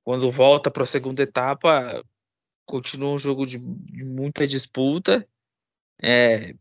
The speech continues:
poucas finalizações, né? Santos com umas finalizações assim de fora da área, com o Jean Lucas, com o Joaquim. O Goiás não conseguia, não conseguia penetrar, assim, pra fazer ações de perigo. Então, chegou uma hora do jogo que quem fizesse um a zero, o jogo acabaria.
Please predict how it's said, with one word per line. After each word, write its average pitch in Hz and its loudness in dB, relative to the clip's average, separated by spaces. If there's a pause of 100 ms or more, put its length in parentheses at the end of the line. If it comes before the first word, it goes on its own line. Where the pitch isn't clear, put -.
(220)
poucas 156 4
finalizações, 139 -4
né? 127 -4
Santos 139 -2
com 156 -2
umas 151 -2
finalizações 143 -4
assim 139 -10
de 135 -14
fora 135 0
da 123 -4
área, 139 -4
com - -20
o - -16
Jean 123 -12
Lucas, 135 -4
com - -18
o - -8
Joaquim. 127 -6 (420)
O 143 4
Goiás 151 6
não 170 -4
conseguia, 143 -4
não 123 -8
conseguia 131 -4
penetrar, 131 -2
assim, 117 -14 (200)
pra - -16
fazer 117 -4
ações 120 -6
de 127 -14
perigo. 127 -4 (720)
Então, 135 2
chegou 143 4
uma 151 2
hora 143 4
do 147 0
jogo 147 -2
que 165 -6
quem 160 -6
fizesse 143 0
um 147 -2
a 147 0
zero, 139 2
o 240 -2
jogo 165 0
acabaria. 202 -2